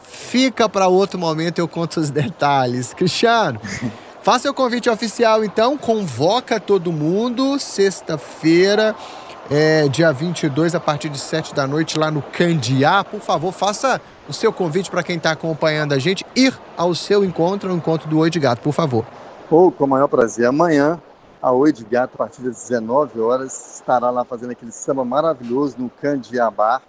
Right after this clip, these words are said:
Speaker 2: Chega cedo, reserve a sua mesa e vem tomar um chopp gelado com a gente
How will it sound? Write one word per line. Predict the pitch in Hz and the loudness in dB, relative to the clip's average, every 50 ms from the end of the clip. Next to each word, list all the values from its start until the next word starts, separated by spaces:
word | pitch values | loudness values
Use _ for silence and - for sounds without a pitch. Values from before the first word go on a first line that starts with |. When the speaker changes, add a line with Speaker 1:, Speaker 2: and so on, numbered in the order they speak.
| _ _ | _ _
Speaker 2:
Chega | - - - 160 160 156 151 123 | -20 -6 -2 -2 0 0 0 -2
cedo, | - - - 139 131 139 123 117 120 | -2 -6 -8 -6 -4 -4 -4 -6 -6
reserve | 127 117 107 - 143 147 156 139 135 | -6 -6 -4 -2 -2 -2 0 -2 -4
a | |
sua | 123 - - 123 113 | -8 -8 -6 -6 -6
mesa | 113 120 131 127 131 | -4 -6 -6 -6 -6
e | 117 | -8
vem | 131 143 | -8 -8
tomar | - 156 139 135 | -6 -6 -6 -6
um | 131 131 | -6 -8
chopp | 123 - - 143 127 - - | -10 -6 -4 -4 -4 -4 -4
gelado | - 131 117 117 120 117 - _ | -2 -2 0 0 0 -2 -2 _
com | - | -10
a | 120 | -10
gente | 107 117 127 139 135 - | -10 -10 -12 -14 -16 -16